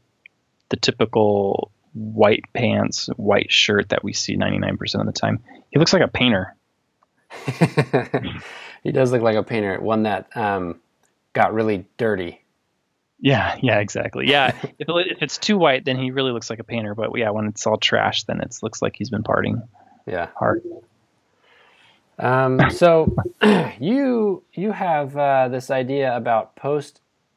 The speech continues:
Speaker 2: posthumous recognition.
Speaker 1: Yeah. So, um, before the, before the album came out or the, the new track listing, I was thinking a while back, like, uh,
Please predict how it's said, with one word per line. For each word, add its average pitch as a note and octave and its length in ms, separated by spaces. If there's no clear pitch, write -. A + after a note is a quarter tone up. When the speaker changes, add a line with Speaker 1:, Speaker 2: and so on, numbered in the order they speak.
Speaker 2:
posthumous D3 840
recognition. A2+ 720
Speaker 1:
Yeah. F#3+ 300
So, F3+ 400
um, D#3 560
before G#3 380
the, G3 300
before G#3 240
the G3 140
album E3+ 280
came E3 220
out D3+ 300
or B2+ 220
the, B2+ 380
the C3+ 100
new C3 120
track B2+ 340
listing, C3 360
I A#2+ 40
was A#2+ 160
thinking B2+ 340
a A#2+ 60
while A2+ 240
back, G#2+ 360
like, G#2+ 280
uh, A2+ 260